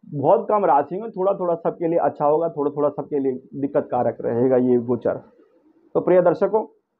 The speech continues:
आपके लिए धन के लिए ठीक है, सुखों के लिए थोड़ा परेशानी होगी। सोच समझ करके आप, अ, ब-, वाहन प्रॉपर्टी संबंधी कुछ खरीदना है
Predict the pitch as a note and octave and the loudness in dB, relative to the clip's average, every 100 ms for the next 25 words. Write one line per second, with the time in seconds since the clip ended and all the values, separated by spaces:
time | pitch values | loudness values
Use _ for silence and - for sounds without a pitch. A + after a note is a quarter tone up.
0 | - D3 A#2+ F3 E3 C#3+ E3+ F3 F3 C#3+ | 0 0 2 -4 -2 0 0 0 -2 0
1 | F3 E3+ E3+ - _ _ _ _ _ _ | -2 0 -2 -2 _ _ _ _ _ _
2 | - E3 F3 F3+ F3+ E3 E3+ E3+ D#3+ D#3+ | -2 2 4 4 2 2 2 2 0 0
3 | D#3 E3 D#3+ E3+ - _ E3+ E3+ F3 D#3+ | 0 0 -2 -4 -8 _ -2 -2 0 0
4 | D3 D#3 D#3+ E3 D#3 D#3 - _ _ _ | 0 -2 -2 0 2 2 0 _ _ _
5 | C3 C3 C3 C3 C#3+ C#3 D#3+ D3 D#3+ D#3+ | -6 -6 -6 -4 -2 2 2 2 -2 -2
6 | E3 D3+ D3+ D#3+ D3+ D3+ D3 C#3 D3+ D#3 | 0 0 -2 -6 -6 -2 -2 -2 -4 -6
7 | D3+ - C#3 - D3 D#3 E3 D3+ E3+ - | -8 -12 -10 -2 -2 2 0 2 -2 -6